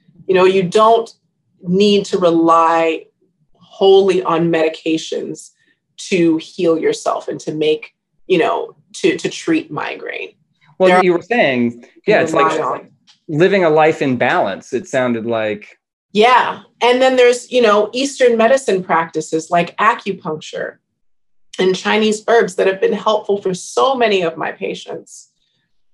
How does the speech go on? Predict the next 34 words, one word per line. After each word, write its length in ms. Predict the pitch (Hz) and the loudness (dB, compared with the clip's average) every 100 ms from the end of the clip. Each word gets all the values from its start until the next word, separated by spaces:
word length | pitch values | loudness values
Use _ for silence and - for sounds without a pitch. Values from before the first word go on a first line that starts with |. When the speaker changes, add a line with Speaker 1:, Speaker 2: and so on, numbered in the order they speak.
| _ - | _ -6
Speaker 1:
Relaxation 840 | 190 254 233 233 - 233 233 233 | 2 4 4 2 2 0 0 -4
Speaker 2:
Interesting. 200 | 220 - | -8 -10
Speaker 1:
techniques, 340 | - 160 - - | -16 -14 -14 -16
stress 420 | - 226 254 - | -2 0 0 0
reduction 520 | 208 196 170 - 175 | 0 2 0 -2 -6
techniques, 520 | 175 165 - 160 - - | -4 -4 -4 -8 -8 -6
and 140 | 190 | -2
actually 400 | 220 254 - 247 | 0 -2 -2 -4
kind 240 | 247 226 | -2 0
of, 180 | 226 220 - _ _ _ | 2 0 -8 _ _ _
you 100 | 262 | 2
know, 180 | 226 196 | 2 2
doing 380 | 180 262 247 226 | 0 4 4 4
that, 360 | 214 196 - _ | 2 0 -4 _
that 240 | - 196 - | -2 0 0
full 240 | - 262 | 2 2
survey 480 | - - 247 240 220 | 2 4 4 4 4
of 100 | 202 | 4
your 220 | 202 - | 4 2
own 420 | 226 254 262 254 | 4 2 2 -2
body 380 | 175 180 180 180 | 0 2 4 2
and 100 | 185 | 0
understanding 600 | 202 220 220 220 208 196 | -2 -4 -4 0 2 0
what 240 | 185 233 240 | 2 2 2
those 240 | 214 208 - | 0 0 -2
excesses 880 | 196 - 185 185 - 175 175 - _ _ _ | -4 -2 -2 -2 -2 -4 -4 -10 _ _ _
and 280 | 180 185 185 | 0 2 2
those 200 | 185 180 | 2 0
deficiencies 880 | - 180 196 196 190 175 165 165 156 | -2 0 0 0 -2 -2 0 0 0
might 320 | 165 165 170 | -4 -4 -4
be 300 | 190 180 156 | -2 -2 0
in 140 | 170 165 | -2 -4
terms 400 | - 170 165 160 | -2 -2 -2 0
of 260 | 160 156 | 0 -2